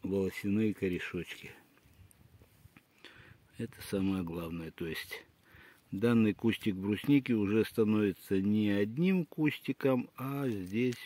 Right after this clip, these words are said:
можно со временем сделать делёночку. Вот, смотрите, корешочки. Всё отличненько. Всё, то есть вот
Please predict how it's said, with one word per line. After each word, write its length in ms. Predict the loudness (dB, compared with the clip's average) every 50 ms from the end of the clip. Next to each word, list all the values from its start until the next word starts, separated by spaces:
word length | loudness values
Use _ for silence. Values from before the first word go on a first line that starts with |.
| -18 -18 -20 -20 _ -20 -20 -20 -20 -20 -20 -20 -20 -20 -20 -20 _ _ -6
можно 400 | -2 0 0 0 0 0 -2 -4
со 180 | -2 0 0 2
временем 600 | 2 2 2 2 2 2 2 2 2 2 0 -2
сделать 440 | -2 0 2 2 4 4 2 0 -2
делёночку. 680 | -4 -2 -2 -2 -4 -6 -6 -8 -8 -8 -8 -8 -6
Вот, 260 | -4 -2 -2 -4 -4 -6
смотрите, 560 | -6 -6 -6 -6 -6 -6 -8 -8 -8 -10 -16
корешочки. 960 | -14 -14 -12 -12 -12 -12 -10 -6 -4 -4 -4 -4 -4 -8 -4 -2 -2 -2 -2 -4 -10 _ _ _ _ _ _ _ _ _ _ _ _ _ _ _ _ _ _ _ _ _ _ _ _ _ _ _ _ _ _ _ _ _ _ -20 -16 -6
Всё 180 | 0 2 2 2
отличненько. 680 | 2 2 -2 -4 -4 -4 -6 -10 -10 -10 -10 -12 -12 -12 -14 -16 -20 -20 _ _ _ _ _ -20 -20 _ _ _ _ _
Всё, 260 | -20 -8 -2 -2 -2 -2
то 160 | -2 -4 -4
есть 160 | -4 -4 -4
вот 180 | -4 -4 -4